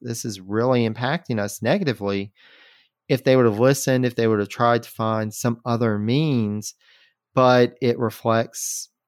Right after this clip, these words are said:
and, and in particular with Hamilton, and, and we did discuss this in his episode, that, you know, he, he really has this,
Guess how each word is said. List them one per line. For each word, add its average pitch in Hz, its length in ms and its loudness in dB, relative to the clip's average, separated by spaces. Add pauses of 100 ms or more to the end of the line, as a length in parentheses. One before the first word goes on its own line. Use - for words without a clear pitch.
(720)
and, 117 260 -2
and 117 160 0
in 107 80 -4
particular 127 500 -2
with 110 260 -2
Hamilton, 120 600 -4
and, 104 200 -4
and 107 200 -4
we 104 80 -2
did 107 220 0
discuss 110 640 -4
this 104 280 -4
in 104 300 -4
his 165 300 -2
episode, 110 560 -2
that, 101 200 -2 (680)
you 117 120 2
know, 110 280 4
he, 120 400 -2
he 120 240 -2
really 117 400 2
has 110 400 -2
this, - 340 -8